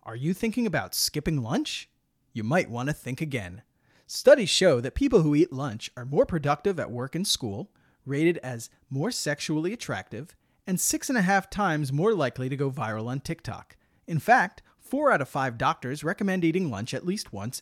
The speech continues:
every day. The results are in. Lunch tastes good, and it's good for you. Lunch. Arguably the second most important meal of the day.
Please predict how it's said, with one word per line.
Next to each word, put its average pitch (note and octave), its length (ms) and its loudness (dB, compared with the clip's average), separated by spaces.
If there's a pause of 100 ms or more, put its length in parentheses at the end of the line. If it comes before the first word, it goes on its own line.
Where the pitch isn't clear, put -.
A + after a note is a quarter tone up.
every F3+ 260 0
day. A2 340 -8 (440)
The B2+ 80 -6
results A#2+ 400 -2
are A3 140 10
in. G#3+ 280 6 (340)
Lunch D3+ 400 0
tastes - 320 2
good, A#3+ 340 8 (160)
and G#2 160 -12
it's - 160 -12
good F3+ 300 6
for B2 260 -4
you. F#2+ 280 -10 (500)
Lunch. A2 600 -4 (380)
Arguably B3 640 4
the C#3 120 -2
second A3 460 4
most D#3+ 320 4
important E3+ 540 0
meal C#3 300 0
of A#2+ 160 -6
the B2+ 80 -6
day. F#2 380 -12